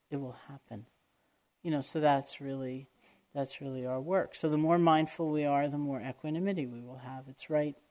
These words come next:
um, it's embedded in the quality. And there's also the equanimity, which is the Brahma Vihara. Um, so there's loving kindness, compassion, sympathetic joy, and equanimity.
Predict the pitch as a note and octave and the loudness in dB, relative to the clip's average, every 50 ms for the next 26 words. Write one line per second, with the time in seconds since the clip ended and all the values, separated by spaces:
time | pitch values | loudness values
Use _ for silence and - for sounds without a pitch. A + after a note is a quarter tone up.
0 | _ - D#3 C#3+ C#3 C#3 C#3 - _ _ _ - - _ _ - - F3 D#3 D3 | _ -4 -2 -2 0 -2 -4 -6 _ _ _ -20 -20 _ _ -4 0 2 2 4
1 | C3+ D3 D3 D3 D#3 D#3+ D#3 C#3 C3 - C3 C3 C3+ C3+ C3+ - - - D#3 D#3 | 6 6 8 8 8 4 2 -2 -2 -4 -4 -4 -4 -4 -6 -8 -8 -4 -4 -2
2 | D#3+ D#3+ D#3+ D3+ B2+ B2 A#2+ B2 _ _ _ _ _ _ _ _ _ _ _ _ | -2 -4 -6 -6 -8 -10 -12 -12 _ _ _ _ _ _ _ _ _ _ _ _
3 | _ _ _ - E3+ E3+ E3+ E3 E3 D3+ F#3+ E3+ E3 E3 E3 - - F#3 E3+ D#3+ | _ _ _ 6 6 8 10 8 8 8 10 10 10 10 8 6 6 8 10 10
4 | D#3+ D#3 D#3 D#3 A#2 - - _ - E3 - D#3+ D#3 C3 - D#3 D3+ D3 - - | 10 10 6 4 0 -4 -10 _ -12 -4 -2 0 0 0 2 2 0 0 2 0
5 | D#3 D3+ D3+ D3 D3 D3 D3 D3 C#3+ C#3+ C#3 C3 - - B2+ C3+ C#3 C#3 C#3+ - | 2 2 4 2 2 2 2 0 0 -2 -4 -4 -4 -2 -2 -2 -2 -2 -4 -6
6 | D3+ C#3+ - C3+ B2+ B2 B2+ B2+ B2+ C#3 D3 C#3 D#3+ G3+ G#3+ G3 B2+ A#2 C3 - | -8 -4 -2 -2 -2 0 -2 -4 -6 -6 -8 -4 -2 2 2 2 2 0 -4 -8
7 | _ _ _ _ _ _ _ _ _ _ _ _ _ _ - D3 C#3+ C#3+ C#3 C#3 | _ _ _ _ _ _ _ _ _ _ _ _ _ _ -6 -4 -2 0 0 -2
8 | C3+ B2+ - _ _ _ - - - - D3 C#3+ C3+ C3+ C3 B2+ - C#3+ C#3 C3+ | -4 -6 -10 _ _ _ -6 -4 -2 0 0 0 0 0 -2 -2 0 0 0 0
9 | C#3 C#3+ C#3 - - D3+ D3 D3 D3 C#3 - - - C#3+ C#3 - C#3+ C#3+ C#3+ C#3 | 0 -2 -2 -2 -2 0 0 0 0 -2 -4 -6 -6 -8 -8 -4 -2 -2 -2 -2
10 | - - D3 C#3 C3+ - - C#3+ C#3 - C3+ - - C#3+ C3+ C#3 C#3 - - C#3 | -4 -6 -6 -6 -6 -6 -8 -8 -8 -8 -10 -6 -4 -6 -6 -6 -8 -10 -8 -6
11 | C3 C3 C3 C3+ C#3+ C#3+ C#3+ - B2+ A#2 _ - C3+ C#3+ D#3 E3+ F3 E3+ C3+ A#2 | -4 -4 -2 -2 -4 -4 -6 -8 -12 -12 _ -8 -6 -4 -2 0 0 0 -2 -4
12 | B2 B2 | -6 -8